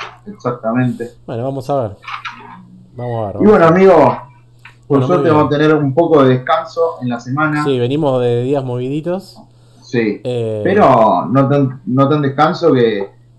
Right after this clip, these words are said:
Speaker 1: que se viene el Boca River.
Speaker 2: El Boca River
Speaker 1: Partido Copa
Speaker 2: mañana,
Speaker 1: Argentina.
Speaker 2: eh, y el clásico de Avellaneda el fin de semana.
Speaker 1: Qué lindo partido ese, eh,
Speaker 2: Sí.
Speaker 1: digo mismo.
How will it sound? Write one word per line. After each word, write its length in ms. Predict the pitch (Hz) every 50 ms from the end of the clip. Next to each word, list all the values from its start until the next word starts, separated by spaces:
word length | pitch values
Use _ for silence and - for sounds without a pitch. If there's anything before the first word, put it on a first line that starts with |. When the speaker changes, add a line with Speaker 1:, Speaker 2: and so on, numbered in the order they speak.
| _ _ -
Speaker 1:
que 100 | 110 -
se 160 | - 120 120
viene 840 | 123 127 139 139 135 127 123 117 113 113 110 107 104 101 98 95 95 - - _ _ -
el 140 | 117 117 120
Boca 240 | 131 135 135 131
River. 460 | - 127 143 156 165 165 170 165 - - - - - _ _ _ _ _ - - -
Speaker 2:
El 120 | 120 117 127
Boca 180 | 147 147 147
River 160 | 139 147 156 160
Speaker 1:
Partido 180 | 139 139 127 123
Copa 80 | 127 131 147
Speaker 2:
mañana, 220 | 180 - - 202
Speaker 1:
Argentina. 500 | 104 110 113 - 143 151 160 165 - - - - _ _ _ _ -
Speaker 2:
eh, 680 | 127 127 127 123 120 117 113 113 110 107 107 107 - -
y 140 | 120 131 127
el 80 | 123 120
clásico 440 | 127 151 156 - - 147 135 131 127
de 240 | 123 123 123 120 117
Avellaneda 460 | 117 113 110 - - 131 151 165 160
el 80 | 143 123
fin 120 | 139 143
de 60 | 139
semana. 400 | 120 - 175 180 151 101 87 87 - _ _ _
Speaker 1:
Qué 140 | - 139 131
lindo 260 | 123 135 139 127 123
partido 380 | 117 113 110 - 139 135 120 113
ese, 380 | 113 107 - 120 107 107 110 110
eh, 20 |
Speaker 2:
Sí. 220 | 104 104 104 107 117
Speaker 1:
digo 120 | 117 117 117
mismo. 400 | 117 110 110 107 104 101 95